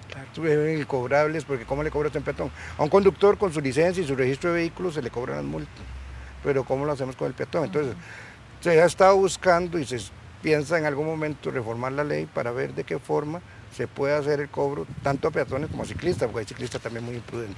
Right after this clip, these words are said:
Speaker 1: Claro, y con los datos que usted dio
Speaker 2: Ah,
Speaker 1: al
Speaker 2: sí.
Speaker 1: inicio,
Speaker 2: Ujú.
Speaker 1: pues, eh, es una cifra en, en términos porcentuales muy
Speaker 2: Muy
Speaker 1: grande,
Speaker 2: elevada,
Speaker 1: en donde es
Speaker 2: sí.
Speaker 1: el peatón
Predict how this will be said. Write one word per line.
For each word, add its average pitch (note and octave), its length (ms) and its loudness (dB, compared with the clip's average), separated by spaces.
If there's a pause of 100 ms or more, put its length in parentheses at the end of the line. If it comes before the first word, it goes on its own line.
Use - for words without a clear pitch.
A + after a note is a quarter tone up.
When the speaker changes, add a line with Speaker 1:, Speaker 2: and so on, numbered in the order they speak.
(140)
Speaker 1:
Claro, E3 220 -6
y D#3 80 -8
con D#3 180 -2
los D3 120 2
datos D3+ 300 2
que - 60 -4
usted F#3+ 220 2
dio F#3 80 8
Speaker 2:
Ah, F#3 80 10
Speaker 1:
al F#3+ 60 6
Speaker 2:
sí. G3 80 6
Speaker 1:
inicio, G3 480 2
Speaker 2:
Ujú. C3 240 -4 (300)
Speaker 1:
pues, C#3 280 4 (240)
eh, C3+ 260 -4
es C#3 180 -6
una F3 160 0
cifra E3+ 500 4
en, E3 240 -2
en B2+ 100 -6
términos C#3 400 -2
porcentuales D#3+ 640 -2 (460)
muy B2+ 80 -4
Speaker 2:
Muy E3+ 240 4
Speaker 1:
grande, F3 500 8
Speaker 2:
elevada, G3+ 180 -2
Speaker 1:
en D3 80 0
donde C3+ 320 4
es C3+ 60 0
Speaker 2:
sí. - 80 -4
Speaker 1:
el E3+ 80 -2
peatón G3 560 2